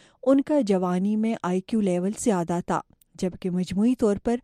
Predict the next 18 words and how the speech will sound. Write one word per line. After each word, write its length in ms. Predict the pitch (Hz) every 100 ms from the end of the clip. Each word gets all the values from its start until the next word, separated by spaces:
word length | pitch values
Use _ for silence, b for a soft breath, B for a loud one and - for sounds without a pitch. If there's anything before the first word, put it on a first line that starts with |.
| b b b -
ان 180 | 294 254
بچوں 360 | 247 - 254
میں 160 | 254 262
دوسرے 440 | 208 196 190 226 214
بچوں 380 | 180 - 185 180
کے 120 | 175
مقابلے 540 | 180 - 185 180 233
میں 200 | 220 196 B B B -
اعلیٰ 340 | 220 233 269 277
تعلیم 360 | 233 185 180 180
یافتہ 300 | 175 - 208
ہونے 440 | 208 190 180 202 339 B B B
اور 140 | 220 -
اچھی 360 | 254 - 294 277
آمدنی 500 | 190 185 185 208 214
کمانے 500 | 214 202 180 180 196
کے 180 | 196 226
امکانات 600 | 190 180 190 180 175 175